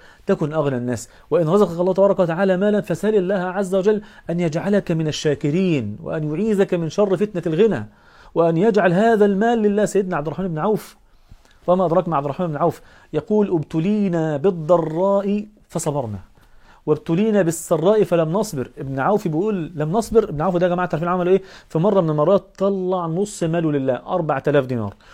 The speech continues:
ومرة تانية طلع أربعين ألف، ومرة تل-، تالتة طلع أربعين ألف، ومرة رابعة طلع حمل على خمسمائة فرس في سبيل الله، ومرة خمسة على ألف وخمسمائة ناقة في سبيل الله.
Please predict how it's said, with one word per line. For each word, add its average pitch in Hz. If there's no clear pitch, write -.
ومرة 175
تانية 185
طلع 180
أربعين 143
ألف، 135
ومرة 160
تل-، 196
تالتة 202
طلع 196
أربعين 165
ألف، 143
ومرة 190
رابعة 208
طلع 202
حمل 208
على 165
خمسمائة 175
فرس 202
في 165
سبيل 170
الله، 143
ومرة 202
خمسة 214
على 165
ألف 208
وخمسمائة 180
ناقة 190
في -
سبيل 151
الله. 135